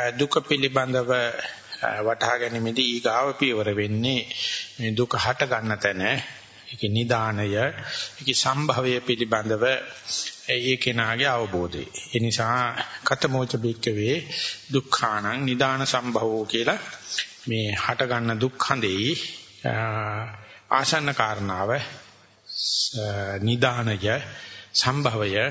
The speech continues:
අ, මොකද්ද කියන එක සරුවචනාංශේ ප්‍රශ්නයක් වශයෙන් මතු කරලා, අ, සරුවචනාංශේ උත්තර දෙනවා, "තණ්හා භික්කවේ කාමානං නිදාන සම්භවෝ" කියලා.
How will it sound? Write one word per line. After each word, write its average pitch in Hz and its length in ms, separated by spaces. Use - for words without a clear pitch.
අ, - 120
මොකද්ද 117 360
කියන 101 220
එක 104 160
සරුවචනාංශේ 104 760
ප්‍රශ්නයක් 120 380
වශයෙන් 107 300
මතු 104 240
කරලා, 107 380
අ, 123 80
සරුවචනාංශේ 127 720
උත්තර 117 260
දෙනවා, 113 220
"තණ්හා 135 440
භික්කවේ 113 520
කාමානං 107 600
නිදාන 110 380
සම්භවෝ" 101 420
කියලා. 113 320